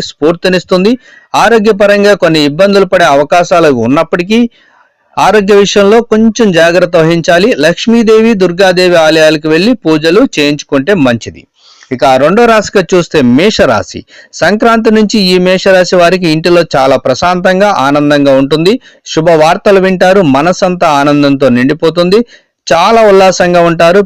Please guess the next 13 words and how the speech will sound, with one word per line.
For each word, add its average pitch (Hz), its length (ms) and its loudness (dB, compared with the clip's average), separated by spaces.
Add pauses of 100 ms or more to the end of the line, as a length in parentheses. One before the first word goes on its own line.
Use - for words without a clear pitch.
(160)
పిల్లల 220 340 2
వైపు 208 280 0
నుండి 202 260 0
అన్ని 190 240 0 (120)
ఆనందకరమైన 180 680 -2 (100)
వార్తలు 156 460 -2
వింటారు. 165 360 0 (100)
దాంతో 185 320 0 (500)
మీ 170 100 0 (120)
సంతోషం, 196 480 0 (140)
ఆనందం 170 440 0
రెట్టింపు 180 460 -4
అవుతాయి. 202 280 0